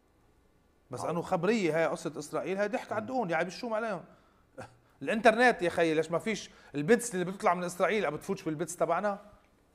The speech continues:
Speaker 2: وليش
Speaker 1: شو
Speaker 2: فاز؟
Speaker 1: الحديث هيدا؟
Speaker 2: طيب، ليه، ليه
Speaker 1: خلينا
Speaker 2: فاز؟
Speaker 1: ننفصل عن، خلينا ننفصل عن الإنترنت بالعالم.
Speaker 2: عن العالم.
Speaker 1: لا، سويفت، سويفت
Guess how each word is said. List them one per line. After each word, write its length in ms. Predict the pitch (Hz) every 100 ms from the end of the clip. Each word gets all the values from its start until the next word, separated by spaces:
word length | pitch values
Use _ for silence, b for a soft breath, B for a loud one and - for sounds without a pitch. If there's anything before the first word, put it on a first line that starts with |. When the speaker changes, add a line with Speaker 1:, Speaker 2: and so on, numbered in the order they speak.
| _
Speaker 2:
وليش 260 | 123 147 160
Speaker 1:
شو 60 | 226
Speaker 2:
فاز؟ 100 | 180
Speaker 1:
الحديث 340 | 185 180 139
هيدا؟ 180 | 123 117
Speaker 2:
طيب، 220 | 127 127
ليه، 80 | 151
ليه 200 | 165 175
Speaker 1:
خلينا 220 | 175 247
Speaker 2:
فاز؟ 20 |
Speaker 1:
ننفصل 360 | 254 247 247 190
عن، 220 | 156 165
خلينا 260 | - 233 233
ننفصل 420 | 247 - 247 202
عن 140 | 170
الإنترنت 500 | 185 175 180 160 156
بالعالم. 320 | 147 135 131
Speaker 2:
عن 220 | 123 127 143
العالم. 260 | 135 139
Speaker 1:
لا، 140 | - - -
سويفت، 460 | - 269 285 - - - b b b _
سويفت 480 | - - 254 285 190